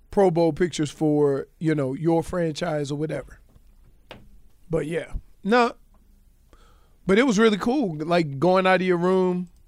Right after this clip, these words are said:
right, and going to practice. So, yeah, he was like, "Hey,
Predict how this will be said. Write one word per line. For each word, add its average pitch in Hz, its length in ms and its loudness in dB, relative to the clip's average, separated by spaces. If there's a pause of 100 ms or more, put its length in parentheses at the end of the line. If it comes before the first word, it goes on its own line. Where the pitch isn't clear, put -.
(880)
right, 175 360 2 (720)
and 160 500 -2 (460)
going 165 220 -2
to 160 60 -2
practice. 190 640 -6 (1000)
So, 170 200 -2
yeah, 190 260 -2
he 165 200 -4
was 202 120 -6
like, 170 260 -4
"Hey, 180 380 -4